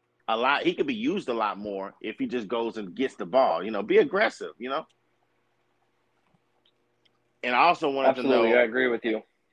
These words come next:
Speaker 1: I also wanted to get a, a, a thing from you that, um, Marcus, do you know Marcus Bingham is only playing eighteen point seven minutes per game? And the rest of his starters are playing twenty-two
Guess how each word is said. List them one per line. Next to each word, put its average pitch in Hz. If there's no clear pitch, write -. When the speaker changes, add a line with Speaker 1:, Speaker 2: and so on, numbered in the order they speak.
Speaker 1:
I 92
also 123
wanted 107
to 101
get 95
a, 87
a, 87
a 87
thing 101
from 92
you 92
that, 90
um, 85
Marcus, 135
do 107
you 156
know 180
Marcus 117
Bingham 113
is 95
only 113
playing 73
eighteen 120
point 107
seven 98
minutes 98
per -
game? 90
And 117
the 120
rest 160
of 131
his 123
starters 139
are 107
playing 110
twenty-two 113